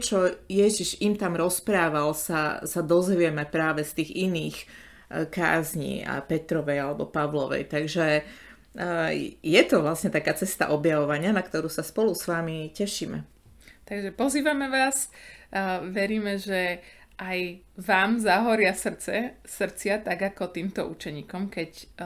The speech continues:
Speaker 2: pochopili, e, koho stretli vo vzkriesenom Ježišovi. A asi je to obraz toho, že teraz tá správa sa stala tak dôležitá, že chceli s ňou ísť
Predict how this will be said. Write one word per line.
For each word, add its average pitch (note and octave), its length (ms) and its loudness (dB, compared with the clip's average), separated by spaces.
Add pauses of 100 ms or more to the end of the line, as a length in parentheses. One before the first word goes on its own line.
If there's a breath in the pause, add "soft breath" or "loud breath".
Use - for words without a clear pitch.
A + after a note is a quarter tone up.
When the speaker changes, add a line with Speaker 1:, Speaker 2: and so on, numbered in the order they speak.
(560)
Speaker 2:
pochopili, F#3 720 0
e, - 40 -8 (920 loud breath)
koho G3 320 0
stretli E3+ 560 -4
vo F3 240 -6
vzkriesenom D#3+ 560 -8
Ježišovi. D#3+ 580 -6 (640 loud breath)
A F3 120 -8 (1900)
asi G#3+ 320 0
je A3+ 80 2
to G3 160 2
obraz F#3+ 320 -2
toho, F#3+ 240 -2
že F3 400 -4 (640)
teraz G3+ 400 0
tá F#3 80 0
správa F#3 480 0
sa F3 160 -8
stala F3 320 0
tak F3+ 240 0
dôležitá, F3+ 800 -4 (240 loud breath)
že E3+ 560 -8
chceli F3+ 400 -4
s - 160 -10
ňou E3 160 -6
ísť - 400 -12